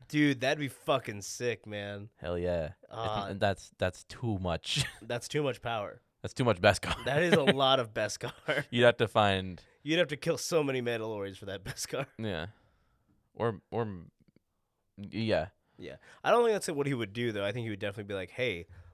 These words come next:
Speaker 1: look, <laughs>
Speaker 2: He'd
Speaker 1: Beskar for
Speaker 2: bring it to the
Speaker 1: foundlings."
Speaker 2: <laughs> Yeah. And
Speaker 1: Yeah.
Speaker 2: then get the child a little tiny suit
Speaker 1: Yeah,
Speaker 2: of Beskar
Speaker 1: and
Speaker 2: armor.
Speaker 1: then we get the <laughs> child in Mandalorian armor.
Speaker 2: <laughs>
Speaker 1: I'd love that.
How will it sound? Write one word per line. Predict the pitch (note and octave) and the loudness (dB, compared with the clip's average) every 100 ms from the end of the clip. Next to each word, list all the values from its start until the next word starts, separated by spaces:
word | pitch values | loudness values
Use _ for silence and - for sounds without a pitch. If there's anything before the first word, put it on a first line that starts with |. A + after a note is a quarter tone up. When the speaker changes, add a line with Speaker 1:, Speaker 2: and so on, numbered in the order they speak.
| _ | _
Speaker 1:
look, | G#2 A2 - - - _ _ _ | -8 -8 -8 -14 -14 _ _ _
<laughs> | _ _ _ _ | _ _ _ _
Speaker 2:
He'd | G#2 G#2+ G#2 | -8 -6 -6
Speaker 1:
Beskar | G#2+ G#2+ G2+ | -4 -2 -4
for | - | -4
Speaker 2:
bring | F#2+ G2 | -4 -2
it | F#2+ | -2
to | |
the | G2 G2 | -4 -4
Speaker 1:
foundlings." | E2+ D#2+ E2 G2 - | -6 -8 -12 -12 -6
Speaker 2:
<laughs> | |
Yeah. | A2 C#3 C#3 A2 G#2 - _ _ - - - - - | -2 4 8 8 4 -2 _ _ -20 -20 -20 -10 0
And | C#3+ | 2
Speaker 1:
Yeah. | D3+ | 4
Speaker 2:
then | C#3 | 4
get | D#3 | 2
the | - | 0
child | A#2+ C3 B2 A2 | -2 4 6 6
a | G2 | 2
little | G2 G2 | -4 -4
tiny | F#2+ A2 F2+ F2+ F2+ G#2 G2 F#2 B2 | -2 -2 -2 -4 -6 -10 -12 -12 -6
suit | A#2+ | 0
Speaker 1:
Yeah, | E3+ G#3+ | 6 10
Speaker 2:
of | A#3 | 10
Beskar | A3+ G#3 F#3 | 10 10 8
Speaker 1:
and | E3+ | 8
Speaker 2:
armor. | F#3 | 6
Speaker 1:
then | G#3 | 4
we | G#3 G3 | 4 4
get | G3+ | 2
the | G3+ | -2
<laughs> | |
child | G3 C#4 - - A#3 A3 | -2 -2 -2 4 4 4
in | G#3+ | -2
Mandalorian | G3+ G3+ G3 G3 F#3+ | -2 -2 -2 -2 -2
armor. | F3+ E3+ C3+ A#2 B2 | 0 0 0 0 0
Speaker 2:
<laughs> | D3 A2+ - - - - - | 2 0 -2 -12 -20 -18 -12
Speaker 1:
I'd | G#2+ | -10
love | G#2 G2 G2 | -10 -10 -10
that. | D#2+ - | -14 -14